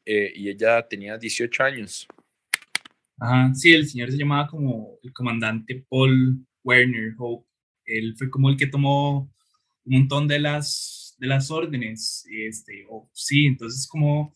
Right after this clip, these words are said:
Speaker 2: sea, como que ella sí estuvo trabajando muy directamente con este señor, entonces es como súper complicado, pero sí, que loco como, como se escapó. Yo estaba viendo que, que se escapó como a un poblado cercano y que apareció como a las horas, la policía la agarró y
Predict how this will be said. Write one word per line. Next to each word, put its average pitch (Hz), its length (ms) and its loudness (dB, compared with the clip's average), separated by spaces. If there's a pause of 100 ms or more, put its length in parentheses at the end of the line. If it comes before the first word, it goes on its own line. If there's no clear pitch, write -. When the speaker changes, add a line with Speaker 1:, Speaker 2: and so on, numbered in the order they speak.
Speaker 2:
sea, - 140 4
como 165 160 -2
que 147 80 4
ella 147 180 2
sí 175 220 -6
estuvo 165 380 -6
trabajando 160 340 -2
muy 165 260 -6
directamente 156 640 -4
con 160 140 -8
este 151 260 -12
señor, 170 480 -6 (540)
entonces 127 380 -2
es - 60 -10
como 151 160 2
súper 147 280 -2
complicado, 156 580 0
pero 123 100 -2
sí, 151 140 -4
que 151 80 -2
loco 131 240 0
como, 160 340 -10 (200)
como 123 160 0
se - 80 -4
escapó. 147 680 2 (280)
Yo 123 100 8
estaba 151 320 8
viendo 175 260 2
que, 160 560 4
que 120 140 -8
se 127 80 -8
escapó 127 600 -2
como 165 220 -4
a 165 140 2
un 170 160 -6
poblado 175 720 0
cercano 196 680 0 (440)
y 131 80 -2
que 135 60 6
apareció 123 460 0
como 151 360 2
a 143 60 0
las 123 180 -4
horas, 156 600 -6
la 113 200 -10
policía 110 320 -6
la 139 120 4
agarró 139 440 2
y 113 380 -8